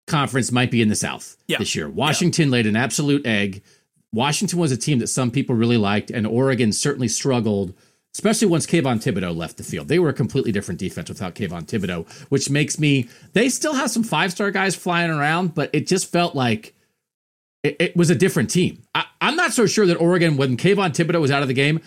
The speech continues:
Speaker 1: it felt like Fresno State and Oregon were equal. Like, that, that's how good Oregon is if they don't have Kayvon Thibodeau. So he is sprained ankle,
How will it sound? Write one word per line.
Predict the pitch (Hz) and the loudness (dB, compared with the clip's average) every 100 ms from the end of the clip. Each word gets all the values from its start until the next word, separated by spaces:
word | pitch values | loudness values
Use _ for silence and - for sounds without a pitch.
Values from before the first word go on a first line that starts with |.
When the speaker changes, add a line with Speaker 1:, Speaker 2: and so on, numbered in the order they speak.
| - 156 | -8 -4
Speaker 1:
it | 180 | -2
felt | - 240 | 0 0
like | 240 - | 0 2
Fresno | 220 180 190 | 0 2 2
State | - 180 | 2 2
and | 151 | 2
Oregon | 151 151 123 | 2 4 2
were | 120 | 2
equal. | 143 - - - _ _ _ _ _ _ _ - | 0 -2 -4 -14 _ _ _ _ _ _ _ -2
Like, | 151 | 2
that, | 185 202 | 2 2
that's | 190 - | 2 0
how | 240 | 0
good | 165 208 | 4 4
Oregon | 185 156 135 | 4 4 4
is | 139 131 | 2 2
if | 135 123 | 0 2
they | 139 | 2
don't | 151 131 | 2 0
have | 127 | -2
Kayvon | 143 123 113 - | 0 0 0 -2
Thibodeau. | 151 98 73 - - _ | -2 -2 -8 -16 -20 _
So | - 170 | 0 0
he | - 226 247 | 2 2 4
is | 226 202 185 151 - _ _ _ _ | 4 4 2 -2 -10 _ _ _ _
sprained | - - 208 240 | -6 0 2 4
ankle, | 202 180 175 165 160 151 | 4 2 2 2 2 -2